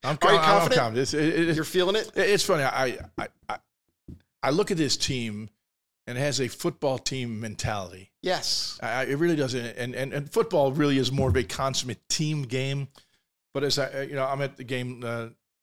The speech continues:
Speaker 1: the last, uh, playoff series in, in the home game, and I'm watching, and, and you see it on T V as well. All those players, not sitting in the dugout, you know, not rubbing
Speaker 2: They're
Speaker 1: their
Speaker 2: all up
Speaker 1: bats.
Speaker 2: on the railing.
Speaker 1: They're all up on the railing, cheering for each other, rooting for each other.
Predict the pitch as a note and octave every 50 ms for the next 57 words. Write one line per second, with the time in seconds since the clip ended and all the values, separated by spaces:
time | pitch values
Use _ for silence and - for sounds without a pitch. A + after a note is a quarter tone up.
0 | _ _ _ _ _ _ _ A#2 A2 G#2+ G#2+ G#2+ - - C3+ B2 A#2+ A2+ - -
1 | C3 A#2 - - - C#3+ C3 A#2 - - B2 A2+ G#2+ - B2 G#2+ A2+ A2+ - A2
2 | G2+ F#2+ C3 C#3 B2 A#2 A2 G#2 G#2+ G2+ - _ _ _ _ _ _ _ B2 B2+
3 | C3+ D3 E3 E3 D3+ - D3+ C3+ D3+ C3 C3 C#3+ C#3 C#3 - - G#3+ F#3+ F3+ D#3+
4 | - - C#3 B2 A2 A#2+ A2+ G2+ G#2 A2+ A#2 A2+ A2 G#2+ G2 _ _ _ _ _
5 | _ - C3+ F3+ G3+ G3+ F3 - - - - C3 B2 A#2 A#2 A2 G#2+ - - -
6 | _ _ _ _ _ _ _ _ _ _ _ - F#3+ G3 - - - D#3+ C#3 C3+
7 | B2 A#2 A#2 G#2 G2 - A2+ A2 G#2 A2+ A2 A2 A2 A2 - _ _ _ _ _
8 | _ _ - A#2+ A#2+ C3 C#3 C3+ - _ _ _ _ _ _ _ - - - -
9 | - - G#2+ A#2 A#2 A2 C3 C3 B2+ B2 A#2+ - D#3+ - B2+ B2 B2 D3+ D3 C#3+
10 | C#3 D3 C#3 C3 B2 A#2 B2+ B2 - - F#3+ G#3+ G#3+ G3+ F#3+ F3+ - C3+ C3 A#2+
11 | A#2 A#2 A2+ A2+ A2+ G#2 F2+ F#2+ F2+ F2 _ _ _ _ _ - - - G3+ F#3+
12 | F#3 D#3+ C#3 - C3+ B2+ G#2+ - - A#2+ G2+ G2+ G2+ G#2 A2 C3 D3+ D#3+ D3+ B2+
13 | - - - A2 G#2 - A#2+ A2 G2+ G#2+ G2+